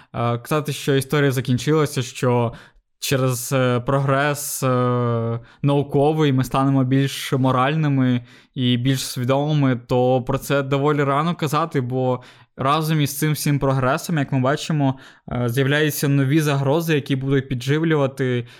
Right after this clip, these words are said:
оцей, е, тваринний дух, е, всередині лю-, всередині людини, який був, е, всередині нас, е, до цього всього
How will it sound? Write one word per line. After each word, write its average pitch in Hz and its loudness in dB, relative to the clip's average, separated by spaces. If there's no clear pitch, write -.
оцей, 127 0
е, 123 2
тваринний 135 2
дух, 156 -2
е, 139 2
всередині 135 0
лю-, - -6
всередині 139 2
людини, 151 2
який 131 0
був, 147 0
е, 131 2
всередині 135 2
нас, 143 0
е, 127 2
до 127 2
цього 131 -2
всього 123 -2